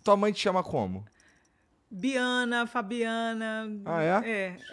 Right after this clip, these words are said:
Speaker 2: Eu sou uma pessoa que eu sou. Tem hora que eu tô Fabiana, tem hora que eu tô Carla e tem hora que eu junto as duas franquias.
Speaker 1: Entendi,
Speaker 2: <laughs>
Speaker 1: entendi. É, porque, assim, a, é, na,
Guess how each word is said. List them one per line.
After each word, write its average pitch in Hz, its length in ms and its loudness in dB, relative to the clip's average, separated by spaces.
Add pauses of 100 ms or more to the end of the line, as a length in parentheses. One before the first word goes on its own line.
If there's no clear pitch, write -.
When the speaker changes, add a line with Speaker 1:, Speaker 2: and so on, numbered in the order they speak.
(260)
Speaker 2:
Eu 233 160 -4
sou 285 140 -8
uma - 60 -10
pessoa 294 240 -4
que 285 80 -8
eu 311 40 -4
sou. 277 360 2
Tem 262 180 -2
hora 262 160 0
que 254 60 -8
eu 254 40 -4
tô 262 80 -8
Fabiana, 240 420 -4
tem 254 140 -6
hora 247 120 -2
que 233 40 -12
eu 233 60 -8
tô 240 100 -6
Carla 240 300 -2
e - 20 -8
tem 262 100 -6
hora 247 120 -4
que 254 80 -10
eu 254 40 -8
junto 220 420 -12
as 233 120 -6
duas 214 160 -8
franquias. 175 580 -10
Speaker 1:
Entendi, 160 300 0
Speaker 2:
<laughs> 156 160 4
Speaker 1:
entendi. 143 600 -2 (260)
É, 226 100 2
porque, 208 180 0 (100)
assim, 165 280 -6 (120)
a, 139 80 0
é, 117 480 -2 (240)
na, 113 600 -2